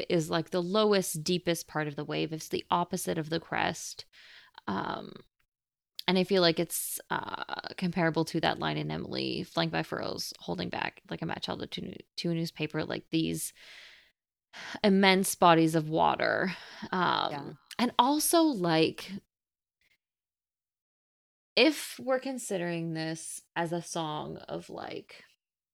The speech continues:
Speaker 1: emotional distress, I feel like we've hit rock bottom now.
Speaker 2: Yeah,
Speaker 1: Like,
Speaker 2: yes.
Speaker 1: we are very much in the trough, the deepest part of the ocean, the deepest part of the wave here. Um,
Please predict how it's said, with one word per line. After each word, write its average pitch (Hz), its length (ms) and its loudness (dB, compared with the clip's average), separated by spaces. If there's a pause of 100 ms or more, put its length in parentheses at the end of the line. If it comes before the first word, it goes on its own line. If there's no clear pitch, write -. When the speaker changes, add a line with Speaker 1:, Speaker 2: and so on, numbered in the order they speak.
(480)
Speaker 1:
emotional 165 580 0
distress, - 540 -6
I 196 60 -2
feel 214 200 2
like 190 140 0
we've 170 180 2
hit - 340 -2
rock 170 280 -6
bottom - 500 -6 (280)
now. - 120 -4 (280)
Speaker 2:
Yeah, 180 680 2
Speaker 1:
Like, 151 280 -2
Speaker 2:
yes. - 400 -8 (100)
Speaker 1:
we 180 200 4
are 170 100 8
very 160 320 6
much 151 500 0
in 170 80 0
the 160 100 0
trough, - 520 -2
the 160 80 0
deepest 160 320 -4
part 156 100 -2
of - 60 -6
the 180 140 -4
ocean, 165 260 -6
the 156 60 -6
deepest 160 320 -8
part 156 120 -4
of - 60 -6
the - 80 -4
wave 160 320 -4
here. - 420 -8 (420)
Um, - 380 -8